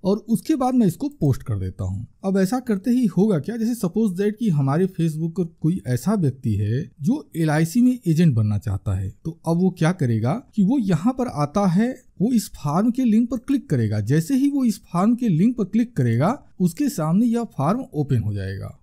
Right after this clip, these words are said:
वो आसानी से इस फॉर्म को भर सकता है और यदि वो इस फॉर्म को भरेगा तो इसकी इमीडिएट इन्फॉर्मेशन आपके ईमेल आईडी पर चली जाएगी। अब इसकी पूरी जानकारी मैंने अपने पिछली वीडियो में दिया हुआ है,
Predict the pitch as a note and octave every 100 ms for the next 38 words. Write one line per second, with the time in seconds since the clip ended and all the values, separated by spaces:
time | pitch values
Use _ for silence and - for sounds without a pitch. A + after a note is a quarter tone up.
0 | C4 F4 C#4 B3 A3+ B3+ C#4+ D4+ C#4+ -
1 | G#3+ C#4+ D4+ B3 - G#3+ G#3 E3 - G3
2 | G3 C4 - G3+ - C#3+ D3 A#3+ D4 A#3+
3 | - F#3 A3+ A#3 A#3+ E3 A3 B3+ C4+ A3
4 | C4+ A3+ - G#3+ F3 F3+ D#4 D4+ B3+ -
5 | F3+ F#3+ F#3+ A#3+ G#3 E3+ B3+ - G3 G#3+
6 | D#3 B2 A2+ A2 G#2+ G2+ G2 G2 G2+ A2+
7 | - _ - C#3+ C#3 A3 - - D#3 A3
8 | F3+ D#3+ D#3 C3+ C#3+ F#3 D3+ D#3+ D#3+ F3
9 | E3 A#2+ B2 E3+ D3 C#3+ D#3+ D#3+ A#2 A2
10 | C3 C#3+ D3 D#3 D3+